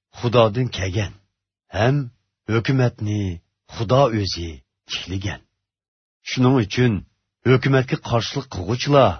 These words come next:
Xudoning o'rinlashtirishiga qarshilik qilgan bo'ladi.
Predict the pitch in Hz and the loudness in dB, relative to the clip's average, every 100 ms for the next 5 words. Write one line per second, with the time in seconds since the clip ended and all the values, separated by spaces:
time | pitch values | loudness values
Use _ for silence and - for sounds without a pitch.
0 | _ _ _ _ - - 113 117 123 143 | _ _ _ _ -12 -2 4 4 4 0
1 | 113 113 113 107 - 101 95 135 120 107 | 0 0 0 -2 -4 -8 -6 -2 2 2
2 | 87 - _ _ - 120 101 - 95 - | 0 -8 _ _ 2 2 2 -4 -10 -12
3 | 82 76 73 87 107 110 87 | -14 -10 -8 -6 -4 -4 -6